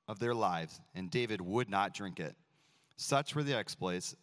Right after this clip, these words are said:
of the three mighty warriors." Now, I feel like I didn't really do justice to this story. Like, there probably should have been, like, a,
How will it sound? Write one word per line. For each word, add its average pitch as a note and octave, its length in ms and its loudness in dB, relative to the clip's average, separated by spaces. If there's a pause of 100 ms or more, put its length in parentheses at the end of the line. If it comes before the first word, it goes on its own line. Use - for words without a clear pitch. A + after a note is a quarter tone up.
of F#2 160 -4
the F#2 80 -2
three G2+ 280 -6
mighty E2 280 -2
warriors." E2 680 -6 (1800)
Now, A#2 220 4
I C3 140 6
feel E3 240 0
like C#3+ 180 4
I C3 60 2
didn't B2+ 240 -2
really B2 280 2
do A2 200 0
justice A2+ 640 0
to C3+ 100 -2
this B2+ 220 -2
story. C3 400 2
Like, A2 180 0
there A#2 140 0
probably B2 540 2
should A#2+ 260 0
have A#2 120 -2
been, A#2 260 2
like, A2 180 0
a, G#2+ 160 -2